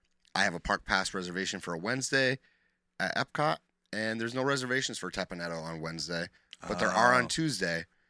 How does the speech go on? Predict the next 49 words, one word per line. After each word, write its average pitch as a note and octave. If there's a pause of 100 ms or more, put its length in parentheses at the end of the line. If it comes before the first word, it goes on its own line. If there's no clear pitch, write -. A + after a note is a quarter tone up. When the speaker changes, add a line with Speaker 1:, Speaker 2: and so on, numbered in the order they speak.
(340)
Speaker 1:
And F2
Tuesday A2+
I F#2
was F2+
planning G2
to F#2
go F#2
to F2+
Magic F#2
Kingdom, B2
and F2
I G#2+
don't C3
have B2+
a B2
park C#3+
hopper. - (460)
This A2
makes G#2
life F2+
a F2
lot A2
easier. E2 (220)
Speaker 2:
Yep, G2+
you G#2
can F#2
flip-flop. F#2+
Speaker 1:
Um, F2 (460)
because G2
if F2+
you A2+
don't A#2+
have B2+
a A2+
park D3
hopper F2 (680)
and F2+
you F2+
make F#2+
a G2+
reservation G#2 (840)
and F#2
you G#2
don't A2
have A2+
a A2
park C3
pass F2+
reservation, E2